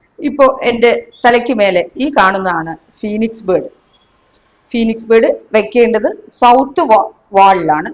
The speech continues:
ലിവിംഗ് റൂമിൻ്റെ സൗത്ത് വാളിൽ ട്ടോ. പ്രത്യേകം ശ്രദ്ധിക്കുക, ഫീനിക്സ് ബേർഡ് പറക്കുന്നത് ഇതാണ്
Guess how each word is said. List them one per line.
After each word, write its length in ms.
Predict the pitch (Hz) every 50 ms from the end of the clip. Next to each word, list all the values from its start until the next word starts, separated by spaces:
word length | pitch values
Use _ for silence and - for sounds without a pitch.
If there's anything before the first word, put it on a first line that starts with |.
| - 247 254
ലിവിംഗ് 340 | 302 320 330 381 403 403 403 392
റൂമിൻ്റെ 300 | 370 370 392 392 427 415 -
സൗത്ത് 280 | 349 190 156 160 - 151 139
വാളിൽ 260 | 131 131 131 127 - - _ _
ട്ടോ. 120 | - 156 - _ _ _ _ _ _ _ _ _ _ _ _ _ -
പ്രത്യേകം 380 | - 175 196 202 208 202 226 226 220
ശ്രദ്ധിക്കുക, 420 | 233 226 208 196 233 226 247 269 302 539 571 - _ _ _ -
ഫീനിക്സ് 420 | 240 233 254 254 269 277 277 - -
ബേർഡ് 200 | 247 247 247 262 269 247
പറക്കുന്നത് 560 | 226 202 202 202 - 233 233 233 220 220 220 311 392 392 - - _ _ - - 226
ഇതാണ് 300 | 214 254 247 233 240